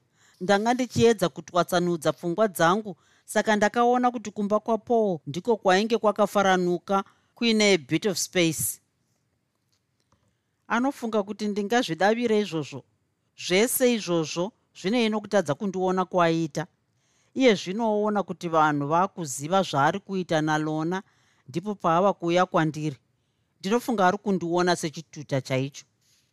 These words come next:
Lona imbwa yomunhu, ndanga ndichitofara zvangu ndichiti vari kundichengeta.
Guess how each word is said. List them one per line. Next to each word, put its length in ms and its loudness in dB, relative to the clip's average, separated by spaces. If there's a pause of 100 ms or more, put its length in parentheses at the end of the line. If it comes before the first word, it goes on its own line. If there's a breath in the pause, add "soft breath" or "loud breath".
(760 soft breath)
Lona 400 4
imbwa 300 4
yomunhu, 540 2 (280)
ndanga 280 2
ndichitofara 720 2
zvangu 360 0
ndichiti 380 -6
vari 180 4
kundichengeta. 800 -2